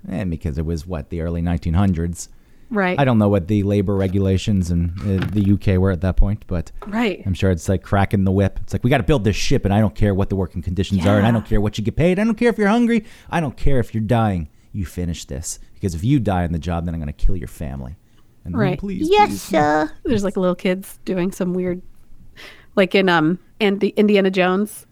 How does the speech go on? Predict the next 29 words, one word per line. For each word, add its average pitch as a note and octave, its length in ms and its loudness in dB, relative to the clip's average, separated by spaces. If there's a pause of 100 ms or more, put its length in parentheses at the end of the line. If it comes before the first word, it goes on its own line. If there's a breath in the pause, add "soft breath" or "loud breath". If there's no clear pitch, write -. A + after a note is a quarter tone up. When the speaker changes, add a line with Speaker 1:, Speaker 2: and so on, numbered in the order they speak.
(160)
Speaker 2:
in G3+ 100 -2
the F#3+ 80 0
Temple G3+ 340 -2
of F#3+ 120 -2
Doom, G#3 340 2
for - 160 -6
some G#3 240 -2
reason, G#3 280 0
those G3 140 0
little G3+ 280 2
kids G#3+ 420 0
are G3+ 80 0
in G3 160 0
the F#3+ 100 0
caves. A3 580 2
My, G#3 280 2
like, G3+ 200 -2 (160)
th-, A#3 200 -8
these B3+ 300 0
evil C4+ 300 0
people G#3 500 2
have G#3 260 0
this G#3 180 2
brilliant A#3 540 2
idea A3 380 2
to G3 80 2
get G3+ 180 -2
these F#3 160 0
m-, G#3 120 2